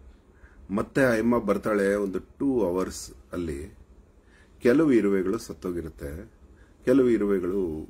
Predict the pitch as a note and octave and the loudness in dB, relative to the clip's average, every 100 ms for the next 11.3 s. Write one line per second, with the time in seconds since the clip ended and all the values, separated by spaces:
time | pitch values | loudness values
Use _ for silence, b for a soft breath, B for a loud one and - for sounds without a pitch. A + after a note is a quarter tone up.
0 | - D#2+ F#2+ G2 G2 F#2 F2 E2 F2 F2 | -14 -2 -2 -2 -2 -2 -2 -6 -6 -6
1 | D2+ E2+ F2 - F2+ F#2+ F#2 F2 D#2+ F2+ | -6 -6 -6 -8 -4 -2 -2 -6 -10 -14
2 | E2 F2 D#2+ A#2+ G#2 F2 F#2+ E2+ - - | -8 -8 -4 -4 -4 -4 -6 -6 -12 -20
3 | - - G2 F#2+ F2+ - - - _ - | -20 -8 -4 -4 -6 -10 -20 -20 _ -20
4 | _ - A2+ A#2 G#2+ F2+ C#2+ - _ b | _ -2 2 2 0 -6 -8 -14 _ b
5 | b b b F#2+ F2+ F2+ - G#2+ F2 E2 | b b b -8 -4 -4 -2 -2 -2 -2
6 | G2+ A2+ F#2+ D#2 - G2+ D#2+ - F2 F#2 | 0 0 -2 -6 -8 -10 -10 -12 -4 0
7 | G2 F#2 F#2+ G2+ F#2+ D#2 E2+ E2 D#2+ D2 | 0 2 2 0 -2 -6 -6 -6 -8 -10
8 | C#2+ - - - - b b b b G#2 | -12 -14 -16 -20 -20 b b b b -2
9 | G#2 G#2+ C#3 C3 A#2+ A#2 G#2+ A2+ A#2+ A2 | -2 0 0 0 -4 -4 -4 -2 -2 -2
10 | A#2+ C#3+ C3+ G#2 G2+ G2 G2 D#2+ D#2 D#2+ | -2 2 2 2 -2 -4 -4 -6 -12 -14
11 | - C#2 C2+ | -16 -16 -18